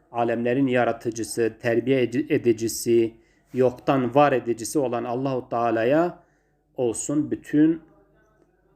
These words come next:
güzel hamdler, güz-, güzel övgüler, güzel teşekkürler. Vessalatu Allahu Teala'nın rahmeti. Asıl salat Allah'tan rahmet manasındadır.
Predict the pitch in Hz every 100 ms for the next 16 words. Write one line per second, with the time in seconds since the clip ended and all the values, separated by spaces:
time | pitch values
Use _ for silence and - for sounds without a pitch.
0 | - 131 135 123 120 117 127 - - -
1 | - 127 110 - 127 117 117 123 113 131
2 | 117 127 123 139 117 107 120 117 117 117
3 | 135 113 127 120 117 120 104 117 104 104
4 | 104 101 104 - _ _ _ _ _ _
5 | _ _ _ - _ - _ - 175 185
6 | 170 160 185 185 180 175 151 143 170 160
7 | 156 139 131 131 147 131 123 - 113 110
8 | 117 110 123 - _ _ _ _ _ _
9 | _ _ _ _ 123 - 185 - 143 165
10 | 175 - - _ _ _ _ _ _ _
11 | - 131 131 131 170 143 123 147 147 120
12 | 113 104 113 104 107 110